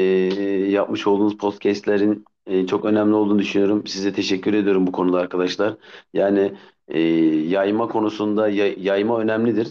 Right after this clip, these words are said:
Yaptığın işi yayma, insanlara gösterme, insanların bu konu hakkında bilinçlenmesi, bir şekilde kulaklarına bir şeyler gelmesi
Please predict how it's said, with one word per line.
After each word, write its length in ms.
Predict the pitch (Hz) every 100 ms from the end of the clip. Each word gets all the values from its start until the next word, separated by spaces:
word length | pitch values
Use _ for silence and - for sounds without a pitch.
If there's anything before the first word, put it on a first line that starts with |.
| -
Yaptığın 400 | 98 98 110 107
işi 240 | 101 104
yayma, 600 | 107 107 98 101 104 104
insanlara 500 | 101 95 101 101 101
gösterme, 640 | 98 104 104 101 101 101 101
insanların 560 | 98 - 104 110 113
bu 40 | 113
konu 220 | 123 120
hakkında 380 | 117 117 117 107
bilinçlenmesi, 840 | 110 107 113 113 110 104 107 117 _ _ -
bir 40 |
şekilde 360 | 113 131 131 117
kulaklarına 500 | 117 117 117 120 120
bir 60 | 117
şeyler 300 | 117 120 123
gelmesi 640 | 117 101 98 - 135